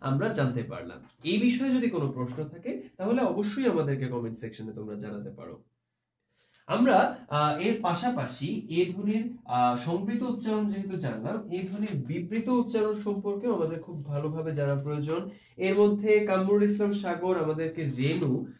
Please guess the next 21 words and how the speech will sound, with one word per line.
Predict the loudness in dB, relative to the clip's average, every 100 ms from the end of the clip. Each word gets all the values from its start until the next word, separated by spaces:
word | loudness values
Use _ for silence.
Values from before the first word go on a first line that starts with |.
| _
এই | -4 -2
শব্দটির | -2 -4 -4 -8 -6
কথা | -6 -4
বলেছে | -4 -2 -4 -4 -8
সর্বশেষ | -4 -2 -2 -2 -2 -4 -4
নিয়মের | -2 0 -2 -4
ক্ষেত্রে। | -6 -8 -6 -6 -6 -8 _ -8
আহ, | -2 2 2 0 -8 _ -16 -14
সে, | -8
তোমাকে | -2 -2 0 0
ধন্যবাদ। | 2 2 2 2 2 0 -6 _
আর | -2 2 2 2
কেউ | 0 0
কোনো | 0 0
উত্তর | -2 -4 -6
করলে | -4 -2 -2
তাকেও, | 0 -2 -2 2 4
আহ, | 4 0 -2 0 0 0
অনেক | 0 0 0
ধন্যবাদ | 0 0 2 0
জানাচ্ছি। | 0 -2 -4 -6 -4 -4